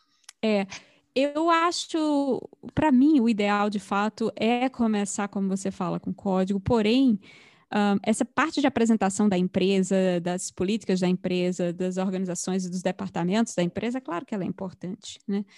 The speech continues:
Só que, ao mesmo tempo, se você concentra tudo nos primeiros dias, né? Ah, nos primeiros três, quatro dias, até um, na primeira semana, você vai passar só tendo reunião com um monte de gente,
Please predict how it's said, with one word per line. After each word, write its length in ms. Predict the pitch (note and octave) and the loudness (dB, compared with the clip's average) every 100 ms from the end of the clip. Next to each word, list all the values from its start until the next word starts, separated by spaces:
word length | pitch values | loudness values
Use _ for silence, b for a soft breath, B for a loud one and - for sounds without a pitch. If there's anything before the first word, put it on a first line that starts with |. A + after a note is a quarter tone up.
| B B B | B B B
Só 160 | - D#4 | -6 -4
que, 100 | F4+ | -2
ao 60 | |
mesmo 260 | G4+ F4+ A3+ | 0 0 0
tempo, 320 | - D#4 C#4 | 2 2 0
se 100 | - | -4
você 200 | C#4+ E4 | -4 -4
concentra 500 | - C#4+ - D#4+ D#4+ | -2 -2 0 -2 -2
tudo 300 | - C#4 A#3+ | -2 -2 0
nos 120 | A3 | 0
primeiros 380 | - G#3+ F#3+ F3+ | -2 -2 0 -2
dias, 640 | F#3 A3 B3+ F#3+ - - | -2 -2 0 0 -2 -6
né? 160 | G3+ G3+ | -4 -2
Ah, 160 | G#3+ | 0
nos 160 | G3 G#3 | -2 -4
primeiros 600 | A3+ A3+ C4+ C#4 A#3+ - | -6 -2 -2 0 -2 -6
três, 380 | A#3+ A#3 B3+ - | -6 -4 -4 -6
quatro 340 | - A3+ A#3 | -4 -2 -2
dias, 300 | G3 A3+ A3+ | -4 -2 -2
até 220 | G3+ A#3 | -2 -2
um, 160 | F4 D#4 | -2 0
na 120 | B3 | -2
primeira 280 | A#3+ A3+ A3+ | -2 -2 -2
semana, 360 | A3+ G3 G3 G3 | -2 0 0 -2
você 120 | G3+ | -6
vai 100 | G#3+ | -6
passar 240 | A3+ A3 | -6 -6
só 280 | - - C#4+ | -4 0 0
tendo 220 | C#4+ A#3+ | 0 -2
reunião 360 | A#3 G#3+ G3+ G#3 | 0 0 -2 -4
com 100 | G3+ | -2
um 40 | |
monte 200 | G3 G3 | -4 -4
de 60 | E3+ | -4
gente, 480 | G#3 A#3 A3 - | -2 -2 -2 -6